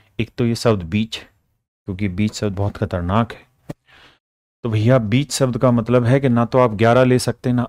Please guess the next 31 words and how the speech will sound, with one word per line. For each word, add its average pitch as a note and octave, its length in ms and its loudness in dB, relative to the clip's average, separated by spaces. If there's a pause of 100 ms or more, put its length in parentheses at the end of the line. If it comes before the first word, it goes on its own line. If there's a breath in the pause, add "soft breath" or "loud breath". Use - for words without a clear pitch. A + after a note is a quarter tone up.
अस्सी। - 280 -12 (460)
तो C3 60 2
इनसे B2 360 0 (340)
छो-, C#3 180 0 (140)
बीच C3 340 0
के E3+ 120 4
ऐसे C#3+ 220 4
नंबर B2 280 2
ढूंढने G#2+ 320 0
हैं C#3 100 0
जो C3 100 -4
छह - 200 -2
से G#2+ 140 -4
डिवाइड D2+ 300 -6
हो। - 60 -20 (480 loud breath)
तो C#3+ 80 -2
ग्यारह B2 360 6
से F3 140 0 (140)
अगला D3 260 6
नंबर D#3+ 240 2
छह C#3+ 200 2
से D#3 140 -2
कौन C#3+ 180 -4
सा C#3+ 120 0
डिवाइड C3 260 0
होता B2+ 200 -2
है? C3 40 -6
तो A2 100 -2
आप F#2+ 120 0
कहेंगे G2+ 240 -4
बारह, D#2+ 380 -12